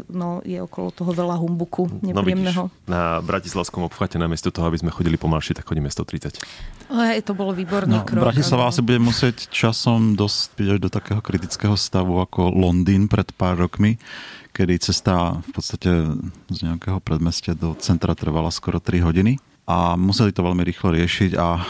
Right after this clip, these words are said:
Speaker 3: jedným z tých riešení, ako aj Lucia naznačila, bolo, že to skomplikovali a to do-, výrazne dokonca tam prišla reštrikcia. To znamená, do toho úzkeho centra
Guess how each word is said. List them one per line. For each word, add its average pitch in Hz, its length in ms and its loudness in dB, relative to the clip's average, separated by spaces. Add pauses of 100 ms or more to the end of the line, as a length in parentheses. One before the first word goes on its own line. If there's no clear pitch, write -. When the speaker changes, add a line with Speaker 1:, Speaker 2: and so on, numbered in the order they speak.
Speaker 3:
jedným 90 320 0
z 85 80 -4
tých 87 160 -2
riešení, 87 480 -2
ako - 100 -10
aj 90 140 -2
Lucia 85 320 -4
naznačila, 98 680 0
bolo, 87 380 0
že 82 80 -6
to 92 160 -8
skomplikovali 85 720 0
a 82 80 -4
to - 160 -14
do-, 80 140 -4 (180)
výrazne 85 400 2
dokonca 87 240 -2
tam 85 160 -4
prišla 80 400 -2
reštrikcia. - 640 -6
To - 320 -18
znamená, 87 240 0
do 82 160 -2
toho 90 240 -4
úzkeho 90 400 -4
centra 87 480 -2